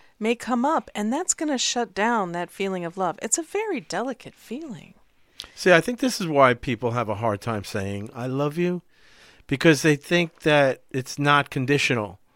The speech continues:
Speaker 2: I, I'm supposed to, if I say, "I love you," it to be unconditional. So you can do whatever you want. You can behave any way you want. I'm still going to love you. And that's just not reality.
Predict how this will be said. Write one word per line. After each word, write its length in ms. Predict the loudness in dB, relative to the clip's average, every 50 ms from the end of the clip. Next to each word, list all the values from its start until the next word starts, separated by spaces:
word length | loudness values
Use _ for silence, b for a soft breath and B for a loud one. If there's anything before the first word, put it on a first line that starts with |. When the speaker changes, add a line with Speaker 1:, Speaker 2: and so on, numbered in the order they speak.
| b b b b -4
Speaker 2:
I, 160 | -2 -2 -2 -2 0
I'm 180 | 0 2 2 0
supposed 560 | -2 -6 -6 0 2 4 4 4 2 0 0
to, 140 | 0 2 2
if 140 | 0 2 0
I 120 | 0 0
say, 260 | 0 0 0 2 2 2
"I 80 | 2
love 220 | 2 2 0 0 0
you," 160 | -2 -4 -4 B B B B B B -6
it 140 | -6 -6 -2
to 80 | -2 -2
be 260 | 2 4 4 6 6
unconditional. 680 | 6 4 4 2 0 0 2 2 2 2 0 -2 -4 -4
So 100 | -2 -2
you 220 | -2 0 -2 -2
can 160 | 0 0 -2 2
do 140 | 2 2
whatever 400 | 2 2 2 2 0 0 0 -2
you 200 | -4 -4 -4 -6
want. 400 | -6 -4 -4 -4 -4 -6 -8 -12 _ _ _ _ _ _ _ _ _ _ -20 -20 _ _ _ -20 -20 _
You 140 | -14 -12 -8 -6
can 160 | -6 -6 -4
behave 800 | -4 -4 -6 -4 -4 -2 0 0 2 0 0 -2 -4 -6 -10 -18 b b b b b b b b 0
any 260 | 2 2 4 2 2
way 160 | 2 2 2
you 180 | 2 2 2 0
want. 320 | 0 0 0 0 -2 -4
I'm 140 | -8 -10 -8
still 840 | -8 -8 -6 -8 -8 -8 0 2 4 4 4 4 2 0 -4 -8 _ _ _ _ _ _ _ _ _ _ _ _ _ _ _ _ 2
going 420 | 6 6 8 8 6 4 2 0 -2
to 120 | -4 -4
love 280 | -2 0 0 -2 -2 -4
you. 180 | -10 -12 -12 -14
And 100 | -12 -10
that's 200 | -10 -10 -10 -12
just 280 | -10 -12 -12 -12 -12 -12
not 200 | -12 -12 -12 -12
reality. 640 | -14 -12 -12 -10 -10 -10 -10 -10 -12 -14 -18 -20